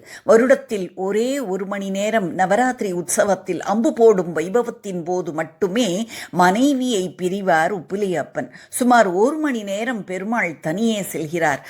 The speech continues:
அப்பொழுது பூமாதேவி தாயார் யாருக்கும் தரிசனம் தராததால் மூலஸ்தானத்தில் தாயாரை திரையிட்டு மறைப்பார்கள். சுமார் இரண்டாயிரம் ஆண்டுகளுக்கும் மேல் பழமையான இந்த உப்பிலியப்பன் கோயில்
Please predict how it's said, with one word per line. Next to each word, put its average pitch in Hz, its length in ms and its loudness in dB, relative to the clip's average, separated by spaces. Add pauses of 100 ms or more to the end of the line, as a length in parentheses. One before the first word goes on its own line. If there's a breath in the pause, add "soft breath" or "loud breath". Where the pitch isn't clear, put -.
(140 loud breath)
அப்பொழுது 196 520 4
பூமாதேவி 196 720 0
தாயார் 180 480 0
யாருக்கும் 190 720 0
தரிசனம் 170 580 -2
தராததால் 185 760 2 (300)
மூலஸ்தானத்தில் 214 1000 2
தாயாரை 202 720 0
திரையிட்டு 233 580 0
மறைப்பார்கள். 170 800 -2 (240)
சுமார் 240 380 4
இரண்டாயிரம் 269 800 2
ஆண்டுகளுக்கும் 262 800 0
மேல் 226 300 2
பழமையான 226 680 2
இந்த 196 320 -4
உப்பிலியப்பன் 196 840 -4
கோயில் 180 580 -4